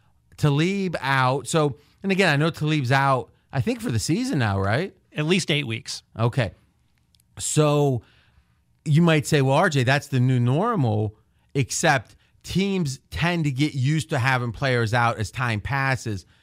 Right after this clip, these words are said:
Speaker 1: That first game can be more startling. Um, but to me,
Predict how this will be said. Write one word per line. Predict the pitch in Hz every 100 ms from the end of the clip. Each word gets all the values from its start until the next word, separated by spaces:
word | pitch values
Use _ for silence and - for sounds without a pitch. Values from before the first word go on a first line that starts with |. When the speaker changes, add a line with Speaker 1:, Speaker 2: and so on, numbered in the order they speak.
| _
Speaker 1:
That | - 127
first | - 160 139 107
game | 135 143 135 120 107 92 _ _ _ _
can | - 131
be | 123 131
more | 123 127
startling. | 113 - 135 135 139 123 107 98 95 - _ _ _ _ _
Um, | 123 123 117 117 110 - _ _ _ _ _ -
but | 156 160 _ _ _ -
to | 170
me, | 175 208 214 156 151